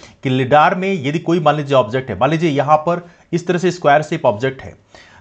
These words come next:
तो इसका यदि फाइंड आउट करना है तो lidar में exactly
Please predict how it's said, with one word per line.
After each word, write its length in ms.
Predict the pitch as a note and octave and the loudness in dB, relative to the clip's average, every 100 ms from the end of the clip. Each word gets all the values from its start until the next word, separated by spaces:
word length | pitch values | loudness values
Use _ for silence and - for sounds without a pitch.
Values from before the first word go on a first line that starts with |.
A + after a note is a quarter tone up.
| _ | _
तो 100 | G#3+ | 2
इसका 340 | F3+ F#3 - B3 | 2 -2 2 2
यदि 160 | B3 A#3 | 4 0
फाइंड 360 | - - E3 | -4 0 4
आउट 160 | F#3 F#3 | 4 2
करना 200 | E3 D#3+ | 2 2
है 100 | G3 | 2
तो 220 | G3+ - A2+ | 0 -2 -4
lidar 440 | B2 C#3 D#3+ G3 | 0 4 4 2
में 200 | G#3 G#3 | -4 -6
exactly 520 | C3 A2 G#2+ F#3+ F3 | -8 -6 -2 -2 -2